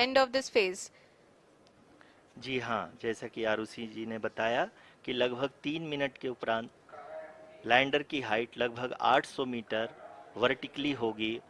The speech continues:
Speaker 2: और यहाँ पे लैंडर की हॉरिजॉन्टल वेलोसिटी,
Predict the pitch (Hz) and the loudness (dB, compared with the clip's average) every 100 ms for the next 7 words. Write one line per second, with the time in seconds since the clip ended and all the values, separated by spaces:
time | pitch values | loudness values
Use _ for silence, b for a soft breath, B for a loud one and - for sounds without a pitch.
0 | - 117 120 123 127 135 - 127 127 - | -8 0 2 2 2 -2 0 -2 -4 -8
1 | b b b - - - 104 123 139 147 | b b b -20 -20 -8 4 4 4 0
2 | - 151 131 110 123 123 139 135 143 139 | -2 -4 2 2 2 2 0 2 0 0
3 | 131 135 131 147 139 143 | 2 2 0 -6 -8 -10